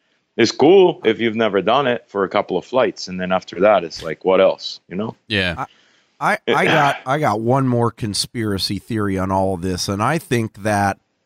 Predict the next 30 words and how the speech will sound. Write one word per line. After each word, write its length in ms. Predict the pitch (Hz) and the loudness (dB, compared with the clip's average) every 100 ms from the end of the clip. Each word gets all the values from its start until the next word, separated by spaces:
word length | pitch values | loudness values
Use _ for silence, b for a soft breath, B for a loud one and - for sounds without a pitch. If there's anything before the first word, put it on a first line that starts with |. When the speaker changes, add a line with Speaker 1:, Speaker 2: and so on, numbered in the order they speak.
| _ - | _ -10
Speaker 3:
it's 220 | 117 - | -8 -6
also 580 | - 113 139 - 127 110 | 0 2 2 2 0 -2
partly 760 | - 107 107 - 107 101 98 - | -2 0 0 -2 -2 -2 -2 -4
the, 180 | 104 101 | -4 -4
the, 300 | 104 104 98 107 | 0 0 -2 -4
the 680 | 101 90 85 _ - 101 | -4 -4 -8 _ -20 -16
sort 240 | - 127 104 | -4 -2 -2
of 100 | 90 | -2
loss 480 | 98 101 101 104 113 | 0 2 2 0 -4
or 80 | |
the 120 | 98 87 | -4 -6
downturn 520 | 104 104 104 107 98 | -4 -4 -6 -8 -8
in 80 | 85 | -4
helis 540 | 101 104 101 92 - b _ _ _ _ 139 | -2 0 0 -2 -6 b _ _ _ _ -4
is 200 | 135 98 | -4 -2
because 920 | 127 117 - 123 120 113 110 - - 127 | -4 -4 -4 0 2 0 -2 -6 -10 -14
if 180 | 113 | -10
you 80 | 117 | -10
take 260 | - 180 190 | -6 -8 -6
a 60 | |
step 320 | - 165 - - | -6 -4 -4 -4
back 320 | 127 123 - | -4 -4 -6
and 140 | 101 | -8
look 260 | 101 123 - | -4 -4 -4
at 220 | 104 98 - | -6 -6 -8
all 440 | 113 131 147 165 170 | -2 2 4 4 0
of 120 | 139 | 0
the 160 | 151 147 | 0 0
other 200 | 143 135 | 0 -2
hobbies 640 | - 123 120 104 87 82 | 0 0 0 0 -6 -8